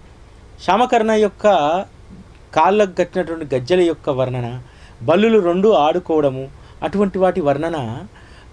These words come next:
కవి హృదయం కలిగినటువంటి వారు, రాసేటువంటి దానిపైన అమితమైనటువంటి శ్రద్ధ ఉన్నటువంటి వారు, దాన్ని అత్యంత ఆకర్షణీయమైనటువంటి వర్ణనతో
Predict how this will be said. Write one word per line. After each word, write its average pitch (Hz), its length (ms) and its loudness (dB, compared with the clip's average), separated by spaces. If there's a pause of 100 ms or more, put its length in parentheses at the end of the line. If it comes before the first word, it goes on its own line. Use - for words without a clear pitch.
(100)
కవి 220 240 4
హృదయం 220 420 0
కలిగినటువంటి 165 680 -6
వారు, 175 260 -6 (800)
రాసేటువంటి 220 800 0
దానిపైన 180 560 0 (760)
అమితమైనటువంటి 196 800 0
శ్రద్ధ 127 280 -6
ఉన్నటువంటి 180 580 -2
వారు, 208 220 -2 (460)
దాన్ని 208 360 2
అత్యంత 240 580 0 (360)
ఆకర్షణీయమైనటువంటి 214 1120 -2
వర్ణనతో 131 640 0